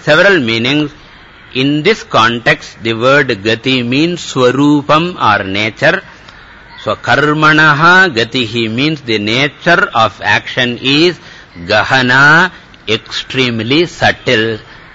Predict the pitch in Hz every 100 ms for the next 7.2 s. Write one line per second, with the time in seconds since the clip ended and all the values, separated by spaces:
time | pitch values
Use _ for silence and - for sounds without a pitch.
0 | - 101 113 - 135 156 - 127 135 131
1 | - - - - 117 123 147 147 175 160
2 | 135 113 120 156 160 196 170 135 113 131
3 | 143 - - 180 175 110 120 120 190 160
4 | 110 110 - 120 127 127 123 - - -
5 | 101 113 113 107 101 98 107 110 131 151
6 | - 101 101 95 90 - 101 98 104 95
7 | 104